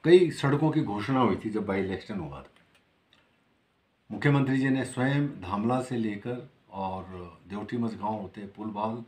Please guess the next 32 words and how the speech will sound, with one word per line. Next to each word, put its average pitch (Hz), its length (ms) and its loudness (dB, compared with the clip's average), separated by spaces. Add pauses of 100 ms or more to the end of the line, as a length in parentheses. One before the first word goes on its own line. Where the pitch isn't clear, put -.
(320)
चौपाल 123 420 0
को 98 300 -6 (560)
स्टेट 160 400 4 (120)
हाईवे 113 420 2 (1120)
डिक्लेयर 113 420 0 (320)
किया 90 200 -6
था 90 140 -14
कि 101 140 -14
इस 95 140 -14 (100)
सड़क 90 200 -12
को 87 140 -16
हम 82 80 -10
बनाएंगे 104 440 -8 (420)
और 98 140 -8
ये 113 300 -2 (500)
स्टेट 123 320 0 (100)
हाईवे 90 240 -4
रोड 80 140 -8
होगा, - 340 -16 (1160)
वो 90 160 -8
भी 95 80 -6
जुमला 98 260 -4
ही 120 80 -2
निकला। 131 280 -10 (540)
इसी 175 200 -2
तरह 180 260 4
से 190 220 2
जो 185 180 2
नेशनल 170 440 2
हाईवे 156 280 8
थे - 180 -4 (880)
जिसमें 165 760 4